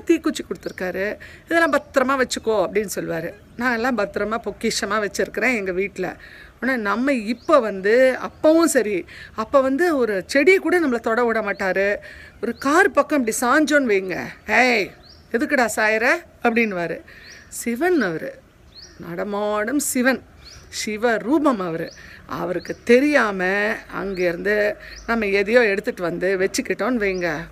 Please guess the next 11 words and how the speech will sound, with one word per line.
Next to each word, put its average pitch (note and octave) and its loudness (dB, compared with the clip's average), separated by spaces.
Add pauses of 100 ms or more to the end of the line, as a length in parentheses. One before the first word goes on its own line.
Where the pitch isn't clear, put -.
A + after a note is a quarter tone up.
(140)
உண்மையா D4+ 2
கஷ்டம்தாங்க B3 0
அனுபவிப்போம். G#3 -2 (480)
மனசுல G3 0
வந்து F#3+ -2
வேதனை C#4 6
கொடுத்துருவாரு. F3+ -2
சிவன் C4 -2
சொத்து A3+ -6
கொலை A3 -2
நாசம், F#3+ -2